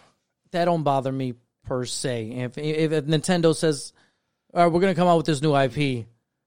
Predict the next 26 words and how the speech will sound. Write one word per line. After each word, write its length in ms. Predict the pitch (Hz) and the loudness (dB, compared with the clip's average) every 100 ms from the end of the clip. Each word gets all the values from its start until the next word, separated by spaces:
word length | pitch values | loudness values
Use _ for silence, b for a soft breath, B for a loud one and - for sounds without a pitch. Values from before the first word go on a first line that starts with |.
| _ | _
you 120 | 127 | -14
know, 180 | 110 107 | -10 -10
it's, 440 | 110 - - - - _ _ _ | -10 -10 -10 -12 -14 _ _ _
you 100 | 143 | -8
trust 460 | 143 - 196 180 - | -4 0 2 2 0
Nintendo 520 | 156 - 147 135 131 | -4 -2 -2 0 0
or 420 | 131 135 135 127 120 b - | 2 0 0 -2 -6 b -10
certain 340 | - 185 156 | -2 -2 0
developers, 680 | 131 139 131 135 131 123 - _ | 2 2 2 -2 -6 -6 -12 _
you 80 | 151 | -2
give 140 | 175 170 | 0 0
'em 160 | 170 - _ | -2 -8 _
the 80 | - | -2
benefit 420 | 135 160 151 156 | 2 2 2 -2
of 80 | 143 | 0
doubt. 240 | 139 120 b b b b b _ _ 185 | 0 -2 b b b b b _ _ -8
It's 160 | 190 | 0
not 80 | 254 | 4
like 160 | 233 170 | 4 4
this, 280 | 208 - - _ - | 0 0 -10 _ -6
this 220 | 196 - _ - | -4 -4 _ -4
game 180 | 175 170 | 0 0
developer 380 | 147 147 143 143 | 2 2 0 0
had 140 | 139 | -2
the 80 | 131 | -2
strongest 1080 | - - 147 165 175 175 147 139 120 - - | -6 -4 0 4 4 4 2 0 -2 -10 -16